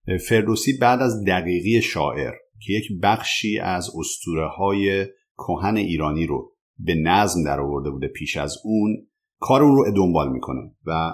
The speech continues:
اون ابیاتی هم که در ابتدای برنامه من خوندم مربوط به خوابی هست که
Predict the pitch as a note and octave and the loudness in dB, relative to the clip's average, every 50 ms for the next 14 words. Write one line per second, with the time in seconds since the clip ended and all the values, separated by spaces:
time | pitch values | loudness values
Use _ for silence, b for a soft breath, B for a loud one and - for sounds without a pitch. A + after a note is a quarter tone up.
0 | - G2+ G#2 G#2 - F#2 F2 E2 F2+ F#2+ G2+ G2+ - - F#2+ E2+ F#2 F2 F2 - | -4 -4 -4 -4 -2 -4 -4 -2 0 -2 -2 -2 -2 -4 -4 -2 -2 -4 -2 -4
1 | D#2+ D#2+ D#2+ D#2+ - - D#2+ - - - D#2+ E2 F#2+ G#2 G2 D#2+ C#2+ D2+ D2+ C#2+ | -4 -2 -2 -4 -4 -6 -10 -10 -8 -8 -4 0 2 2 2 2 2 0 0 0
2 | D2 D2 C#2+ C#2+ D2 D2 C#2+ C#2+ - - - E2+ D#2 D2 C#2+ D#2 F2 F#2+ G2+ G#2 | 0 -2 -4 -6 -6 -6 -6 -8 -10 -10 -8 -6 -6 -4 -2 0 0 2 2 0
3 | G#2 G2+ - _ _ _ _ _ _ - G2+ F2+ E2+ E2 D#2 D#2 G2 G2 - G2+ | -2 -4 -8 _ _ _ _ _ _ -4 0 2 2 2 2 0 -2 -4 -2 -4
4 | E2+ D2+ - - - F#2+ A2 A#2 A#2+ A2+ F#2+ G2 F#2+ F#2 F#2 G2+ - - - - | -4 -2 -4 0 2 2 4 4 4 2 0 0 -2 -2 -2 -4 -4 -8 -10 -8
5 | - F2 F2 F2+ F#2 | -4 -2 -2 -2 -2